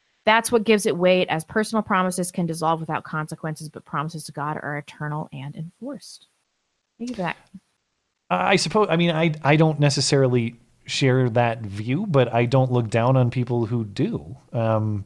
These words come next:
Speaker 2: but yeah, I, I, I understand what you're saying.
Speaker 1: Um, let's see. Capitalism for the win. "I think my chat was deleted. Go to Donald Trump website and type any random letters after the web address.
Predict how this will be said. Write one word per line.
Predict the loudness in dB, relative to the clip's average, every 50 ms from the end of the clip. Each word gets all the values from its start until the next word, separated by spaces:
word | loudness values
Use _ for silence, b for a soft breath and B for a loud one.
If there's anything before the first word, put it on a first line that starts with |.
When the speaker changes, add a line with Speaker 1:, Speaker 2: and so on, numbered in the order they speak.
| _ _ -6
Speaker 2:
but | -4 0
yeah, | 0 0 0 0 -2
I, | -4 -4
I, | -4 -4 -4 -4 -4 -4 -4 -4
I | -4
understand | -4 -4 -4 -4 -4 -4
what | -4
you're | -6 -6
saying. | -6 -6 -6 -8 -10 -14 _ _ _ _ _ _ _ _ _ _ _ _ _ _ _ _ _ _ -8
Speaker 1:
Um, | -4 -2 -2 0 0 0 0 0 -2 -2 -2 -2 -4 -4 -4 -4 -6 -8 -10 -16 _ _ _ _ _ _ _ _ -10
let's | -8 -8 -8 -10 -12 -10
see. | -10 -8 -8 -8 -8 -10 -10 -10 -12 -12 -12 -12 -14 -14 -16 _ _ _ _ _ _ _ _ _ _ _ _ _ _ _ _ _ _ _ _ _ _ _ _ _ _ _ _ _ _ _ _ _ _ -4
Capitalism | 0 2 2 4 4 4 4 4 2 2
for | 2 0
the | 0 2
win. | 2 2 0
"I | 0
think | 0 0 0
my | 0 0 0
chat | 0 2 2 2 2
was | 0 -2
deleted. | -4 -4 -4 -2 2 2 4 2 2 2
Go | 2 2
to | 2 2
Donald | 2 2 2 2 2 0
Trump | -2 -2 -2 -2 -2 0
website | 0 -2 -2 -2 -2 -2 0 0 0
and | -2 -4
type | -6 -4 -4 -6 -4 -4
any | -4 -2 -2 -2
random | -2 -2 0 0 0 0 0 0
letters | -2 0 0 2 0 0 0 -2 -6 -4
after | -4 -4 -4 -4 -6 -6
the | -4 -2
web | -2 0 0 0
address. | 0 0 2 2 4 4 4 4 2 0 -4 -8